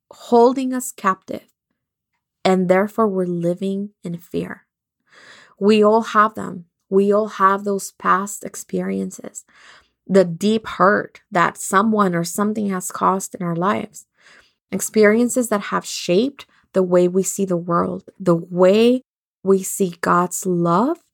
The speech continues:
and protection for our lives. And I don't mean to shame you in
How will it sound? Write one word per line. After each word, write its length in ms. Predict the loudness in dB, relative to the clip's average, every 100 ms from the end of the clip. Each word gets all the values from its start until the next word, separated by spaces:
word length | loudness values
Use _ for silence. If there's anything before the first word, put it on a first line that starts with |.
| _ _ _
and 180 | -2 -2
protection 560 | -2 -4 -4 -4 -4 -6
for 200 | -4 -4
our 120 | -2
lives. 560 | 0 -2 -6 -16 -20 _ _ _ _ _ _ -20 -20 -20 _ _ _ _
And 120 | 0 2
I 180 | 2
don't 220 | 4 2 0
mean 160 | -2
to 100 | -2
shame 400 | -6 -2 -2 -2
you 440 | 0 2 2 -2 -4
in 240 | -10 -10